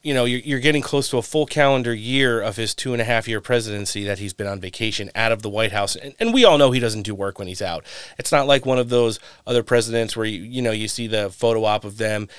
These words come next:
in their study, whether they're at, uh, Camp David or when Donald Trump would go down to Mar-a-Lago or,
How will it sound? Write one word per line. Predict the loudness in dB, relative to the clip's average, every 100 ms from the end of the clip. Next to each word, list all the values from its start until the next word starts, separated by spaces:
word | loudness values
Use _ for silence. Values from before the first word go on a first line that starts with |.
| -10
in | -6 -4
their | -2
study, | 0 4 4 4 0
whether | -2 -2 -4 -4
they're | -2
at, | 0 0 -2 -6 -20 -20 -12
uh, | -10 -2
Camp | 0 0
David | 0 0 0 0 0 -2
or | -4 -4 -6
when | -6 -6
Donald | -2 -2 -2
Trump | -6 -8
would | -4
go |
down | -4 -2
to |
Mar-a-Lago | -2 -2 0 0 0 -2
or, | -4 -6 -10